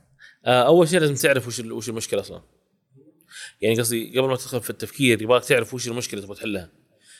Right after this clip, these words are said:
وش اللي تبغى تسوق له. حلو، هذا الأساس.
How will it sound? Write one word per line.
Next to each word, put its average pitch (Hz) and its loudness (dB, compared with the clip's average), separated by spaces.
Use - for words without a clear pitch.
وش 131 2
اللي 120 -2
تبغى 110 -8
تسوق 117 -4
له. 87 -16
حلو، 117 0
هذا 131 2
الأساس. 113 -2